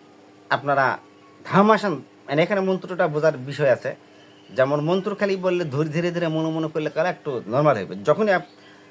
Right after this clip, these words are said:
আপনি কড়া মেজাজে চোখ মুখ রাঙা রাঙা হয়ে কাজ করবেন, তখন আর শক্তির প্রভাবটা বেশি ধরবো। তো মন্ত্র তোকে মনে মনে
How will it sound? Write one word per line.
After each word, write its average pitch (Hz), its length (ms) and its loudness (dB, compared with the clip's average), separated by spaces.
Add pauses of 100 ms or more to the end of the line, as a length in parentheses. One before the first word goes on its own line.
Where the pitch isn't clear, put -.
আপনি 147 300 -6
কড়া 175 280 8
মেজাজে 156 400 4
চোখ 165 280 0
মুখ 165 220 0
রাঙা 175 320 8
রাঙা 165 200 6
হয়ে 160 100 6
কাজ 143 240 0
করবেন, 139 240 -2
তখন 151 200 0
আর 139 80 4
শক্তির 156 420 -8
প্রভাবটা 139 640 0 (380)
বেশি 147 200 0
ধরবো। 82 340 -8 (600)
তো 233 60 -4
মন্ত্র 202 380 -6
তোকে 156 240 -4
মনে 131 200 -4
মনে 113 220 -6